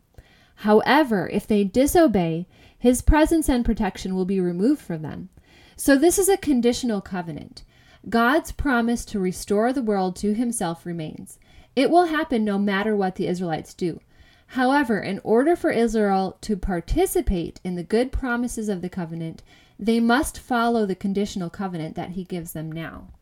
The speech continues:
If we look back for a minute at the promise that God gave to Abraham, Isaac, and Jacob, you can see again that it's beginning to be fulfilled.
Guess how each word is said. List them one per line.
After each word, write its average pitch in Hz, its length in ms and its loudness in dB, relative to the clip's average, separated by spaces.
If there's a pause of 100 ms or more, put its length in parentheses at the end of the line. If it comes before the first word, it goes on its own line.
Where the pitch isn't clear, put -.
(580)
If 269 160 2
we 320 100 8
look 370 240 4
back 277 300 2
for 269 140 -2
a 233 40 2
minute 190 320 -2
at 196 80 0
the 208 100 0
promise 285 500 0
that - 180 -4
God 208 240 -2
gave 196 200 0
to - 220 -4
Abraham, 208 500 0
Isaac, 190 360 -4
and 165 140 -8
Jacob, 196 460 -2 (440)
you 294 160 8
can 339 220 4
see 370 280 4
again 277 320 2
that 208 220 2
it's 269 240 0
beginning 269 500 2
to 277 120 -2
be 214 160 -2
fulfilled. 180 580 -2